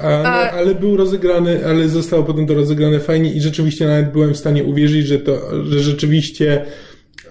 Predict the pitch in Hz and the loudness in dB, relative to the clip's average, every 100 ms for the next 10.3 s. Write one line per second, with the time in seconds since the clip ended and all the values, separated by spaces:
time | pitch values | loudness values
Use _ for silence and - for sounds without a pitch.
0 | - 147 143 135 143 151 143 147 160 165 | -6 -2 0 -2 -8 -12 -12 -12 -16 -20
1 | - - - - 143 - 160 156 151 - | -20 -20 -16 -6 -6 -2 0 0 0 -4
2 | 165 - - 151 143 - 151 143 147 143 | -6 -6 -2 0 0 -2 0 0 0 0
3 | 143 139 147 139 135 147 131 139 131 - | 0 0 0 0 0 -2 0 0 -2 -4
4 | - 123 123 127 - 143 135 190 175 - | -2 0 0 0 0 0 0 -2 -2 -4
5 | - - 131 - 139 127 135 135 135 139 | -10 -14 -14 -6 -2 0 0 0 0 0
6 | 135 131 147 131 139 127 127 127 123 - | 0 0 -4 -4 0 0 2 -2 -4 -10
7 | - 131 131 131 127 135 131 - - 123 | -6 0 0 0 -2 -6 -8 -12 -16 -16
8 | 120 - 123 143 - 147 135 139 127 143 | -16 -14 -10 -8 -4 -2 0 0 0 0
9 | 135 131 131 131 135 131 135 135 131 135 | 2 0 0 0 -2 -2 -2 0 2 2
10 | 131 131 135 | 0 0 -2